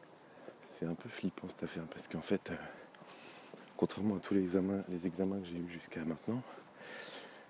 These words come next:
euh, je peux pas me préparer, euh, moi, j'ai jamais été vraiment prêt pour un examen, mais je peux pas me préparer, euh, à fond parce que c'est un oral et que faudrait que je révise toutes les matières et je sais pas sur quoi ça va tomber.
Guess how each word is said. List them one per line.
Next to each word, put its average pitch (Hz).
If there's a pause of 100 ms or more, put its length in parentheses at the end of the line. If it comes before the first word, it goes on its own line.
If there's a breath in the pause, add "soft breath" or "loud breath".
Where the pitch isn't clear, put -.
(340 loud breath)
euh, - (100)
je -
peux 87
pas 104
me 90
préparer, 90
euh, 85 (1500 loud breath)
moi, -
j'ai 78
jamais 82
été 80
vraiment 78
prêt 82
pour 82
un 80
examen, 82
mais - (760 loud breath)
je -
peux 85
pas 98
me 98
préparer, 90 (400)
euh, -
à -
fond -
parce -
que 82
c'est 76
un 76
oral 90
et 82
que 76 (1200 loud breath)
faudrait 95
que 98
je 92
révise 87
toutes -
les 90
matières 95
et 80
je 80
sais -
pas -
sur -
quoi 80
ça 76
va 76
tomber. 78